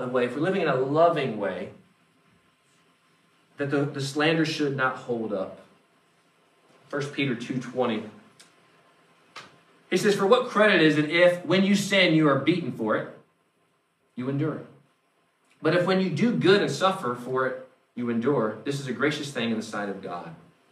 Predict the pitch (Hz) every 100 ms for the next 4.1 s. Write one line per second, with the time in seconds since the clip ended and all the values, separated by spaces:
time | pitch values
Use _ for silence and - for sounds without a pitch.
0 | _ _ _ _ _ _ _ _ - 160
1 | 151 151 156 139 - 151 - 127 139 135
2 | 135 131 127 123 127 127 127 110 131 123
3 | 127 113 110 98 101 131 156 214 208 -